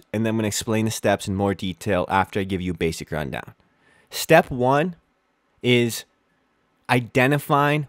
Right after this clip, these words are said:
what you need to work on. 'Cause all people of all skill levels have different things they need to work on, and you have to figure out what you yourself needs to work on.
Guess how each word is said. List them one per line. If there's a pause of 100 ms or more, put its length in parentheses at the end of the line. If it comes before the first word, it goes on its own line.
what
you
need
to
work
on. (720)
'Cause (140)
all
people
of
all
skill
levels
have
different
things
they
need
to
work
on, (400)
and
you
have
to
figure
out
what
you
yourself
needs
to
work
on.